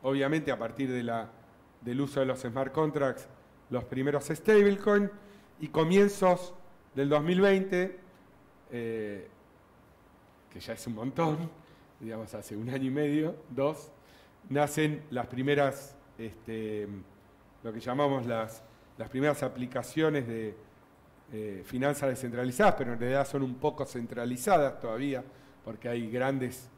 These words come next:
compañías como Binance que, que toman en mu-, con mucha velocidad, adoptan esa tecnología y la, y la promueven,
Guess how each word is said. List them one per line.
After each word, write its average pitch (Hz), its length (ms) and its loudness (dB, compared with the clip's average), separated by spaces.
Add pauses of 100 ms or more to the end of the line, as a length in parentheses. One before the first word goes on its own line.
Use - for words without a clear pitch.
(180)
compañías 120 420 -4
como 113 300 -6
Binance 123 420 -2
que, 101 200 -10 (460)
que 113 120 -8
toman 139 480 2 (420)
en 117 60 -6
mu-, 135 240 -2
con 123 160 -4
mucha 135 240 0
velocidad, 123 580 -2 (400)
adoptan 127 380 -2
esa 120 200 -6
tecnología 123 500 -2
y 127 40 2
la, 107 260 -4 (500)
y 113 60 -8
la 127 140 -2
promueven, 180 540 6